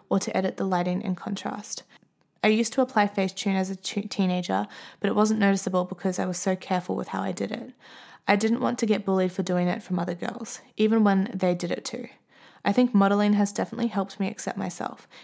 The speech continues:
and I love that now I am more educated on the effects in magazines, Photoshop, and touch-ups. It helps to see people with a large following also share their before and afters,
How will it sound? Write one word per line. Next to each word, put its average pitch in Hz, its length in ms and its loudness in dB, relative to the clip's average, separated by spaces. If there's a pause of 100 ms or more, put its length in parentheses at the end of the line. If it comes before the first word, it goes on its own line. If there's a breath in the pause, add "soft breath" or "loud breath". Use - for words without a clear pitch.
(120 loud breath)
and 196 140 4
I 190 80 6
love 190 280 2
that 208 160 0
now 180 480 0
I 185 100 2
am 180 100 2
more 180 180 0
educated 190 600 -4
on 190 100 -2
the 185 140 0
effects - 460 -4
in 190 120 2
magazines, 180 640 -2
Photoshop, 175 560 -4 (220)
and 180 160 -2
touch-ups. - 560 -8 (540 loud breath)
It 202 100 0
helps 214 280 0
to 226 100 -4
see 220 180 2
people 190 440 0
with 185 160 -2
a - 80 -6
large 190 320 2
following 175 400 0
also 202 320 0
share 180 260 0
their 175 340 -2 (220 loud breath)
before 180 280 -2
and 175 80 0
afters, - 500 -4